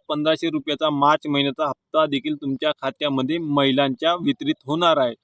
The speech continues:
त्यासोबतच काही महिलांना जे पंधराशे रुपये आले आहेत, त्यांनी काळजी करू नका, तुम्हाला पण पंधराशे रुपये मिळणार आहे. त्यासाठी संपूर्ण पुढे काय लागेल किंवा कोणते काम करावं लागेल, त्या संबंधित पुढील माहिती ऐकूया. तर तेहतीस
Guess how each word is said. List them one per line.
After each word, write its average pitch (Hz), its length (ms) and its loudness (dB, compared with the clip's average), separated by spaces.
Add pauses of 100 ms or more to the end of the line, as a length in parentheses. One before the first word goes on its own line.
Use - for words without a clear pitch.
(440)
त्यासोबतच 170 760 0 (220)
काही 156 200 -2
महिलांना 170 480 2
जे 170 180 0 (120)
पंधराशे 160 420 0
रुपये 160 220 -6
आले 156 180 -2
आहेत, 165 160 -4
त्यांनी 160 360 -2
काळजी 143 420 -2 (120)
करू 160 220 -2
नका, 156 380 4 (360)
तुम्हाला 170 380 4 (140)
पण 175 160 -4 (100)
पंधराशे 151 420 2
रुपये 156 200 -2
मिळणार 151 380 4
आहे. 160 80 2 (100)
त्यासाठी 160 480 0
संपूर्ण 156 600 -2
पुढे 165 300 0
काय 151 380 -4
लागेल 147 320 0
किंवा 156 160 -4 (100)
कोणते 147 500 -4
काम 151 300 -4 (100)
करावं 151 240 2
लागेल, 139 300 2
त्या 151 160 2
संबंधित 143 440 0 (120)
पुढील 156 340 0
माहिती 143 320 2 (180)
ऐकूया. 147 400 0 (560)
तर 190 200 4
तेहतीस - 520 -2